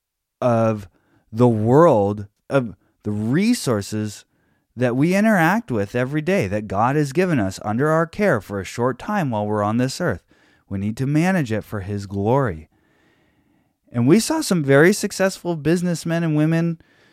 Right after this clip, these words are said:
stewarding their resources and worship to God. And we haven't even scratched the surface yet.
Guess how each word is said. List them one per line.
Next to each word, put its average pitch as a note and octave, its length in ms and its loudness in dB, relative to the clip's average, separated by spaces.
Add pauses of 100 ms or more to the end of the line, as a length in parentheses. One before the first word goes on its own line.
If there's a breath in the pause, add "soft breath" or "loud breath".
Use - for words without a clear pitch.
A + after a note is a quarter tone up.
(120)
stewarding D3 640 4
their A#2+ 180 4
resources D3 720 -2
and C3 120 0
worship C3+ 340 -4
to B2+ 80 -8
God. B2+ 420 -6 (680 soft breath)
And C3 120 2
we F3+ 100 2
haven't G#3+ 260 2
even B2+ 220 0
scratched - 520 -4
the E2+ 80 -12
surface - 720 -4
yet. D2+ 200 -14